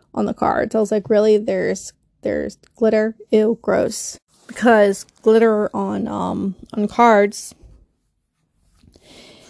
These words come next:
doesn't, um, work very well with, uh, with, with tarot cards, 'cause then it gets all over your hands, it gets all over the rugs, it gets over your skin.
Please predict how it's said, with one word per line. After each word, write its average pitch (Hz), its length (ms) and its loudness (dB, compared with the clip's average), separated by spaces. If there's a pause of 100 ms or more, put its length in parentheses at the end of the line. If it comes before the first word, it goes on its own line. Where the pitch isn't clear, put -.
(200)
doesn't, 208 480 2
um, 208 320 0
work 220 220 4
very 208 240 2
well 196 440 2 (500)
with, - 300 -6
uh, 196 280 2 (220)
with, 202 160 -4
with 220 180 -8
tarot 214 280 2
cards, - 300 -2
'cause 226 100 -2
then 214 140 2
it 202 60 0
gets 190 120 -6
all 202 80 0
over 185 180 -2
your 180 80 -8
hands, 220 360 -2
it - 60 -14
gets 196 120 -4
all 208 80 2
over 202 180 -2
the 202 80 -4
rugs, 202 640 0
it 214 60 -14
gets - 140 -16
over 220 180 -10
your - 180 -12
skin. 196 540 -4